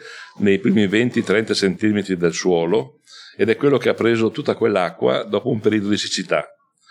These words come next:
Quindi la pianta aveva un apparato radicale superficiale,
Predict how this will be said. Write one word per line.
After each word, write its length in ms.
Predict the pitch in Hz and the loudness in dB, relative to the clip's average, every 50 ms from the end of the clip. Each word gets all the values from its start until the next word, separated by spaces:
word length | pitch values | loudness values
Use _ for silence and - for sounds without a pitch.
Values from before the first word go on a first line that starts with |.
| - - - - | -20 -20 -20 -10
Quindi 260 | - - 107 101 95 95 | -4 -2 0 2 2 2
la 120 | 98 98 | 2 0
pianta 640 | - 120 110 107 107 98 87 98 90 90 87 80 - - _ _ _ - | 2 2 2 2 2 0 0 0 2 2 0 -2 -6 -14 _ _ _ -6
aveva 320 | - 101 98 104 107 101 | -2 0 2 2 2 2
un 80 | 98 95 | 2 0
apparato 440 | 95 90 - 90 98 92 92 92 | 0 0 -2 -2 -2 0 0 0
radicale 440 | 87 85 87 85 - 92 90 85 85 | 0 0 0 -2 0 0 0 0 0
superficiale, 1000 | 85 - - - 80 - - - 92 - 113 110 110 110 113 117 131 143 - - | -4 -6 -8 -8 -8 -6 -4 -4 -2 0 2 2 2 2 2 2 0 -2 -2 -6